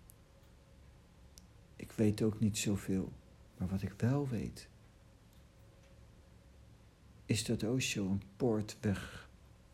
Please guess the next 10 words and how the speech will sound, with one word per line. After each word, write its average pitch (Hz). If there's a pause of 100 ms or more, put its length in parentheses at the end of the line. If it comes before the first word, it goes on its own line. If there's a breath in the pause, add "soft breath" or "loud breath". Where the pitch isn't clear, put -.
(140)
eruit 104
is. - (1900)
Binden, 113 (1700)
niet 139
als -
oen, 107 (1080)
delen 131
om 107
te 104
helen. 98